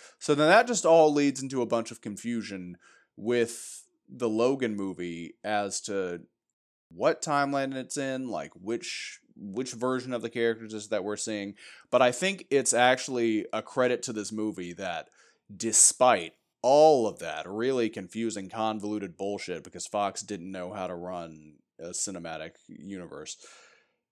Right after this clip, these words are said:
this movie stands on its own so well in a way that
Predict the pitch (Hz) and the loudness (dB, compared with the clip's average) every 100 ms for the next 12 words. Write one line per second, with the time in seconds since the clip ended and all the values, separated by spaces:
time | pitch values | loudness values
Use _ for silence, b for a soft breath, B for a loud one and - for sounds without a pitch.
0 | - 117 135 151 139 117 - 117 117 110 | -8 -2 0 2 2 2 0 0 0 0
1 | 107 87 - 101 95 82 - 98 90 85 | 0 -2 -6 -6 -6 -4 -2 -2 -4 -6
2 | 90 98 107 110 _ _ 113 95 90 90 | -6 -6 -8 _ _ _ -8 -6 -6 -6
3 | 90 87 82 80 76 | -6 -8 -8 -8 -10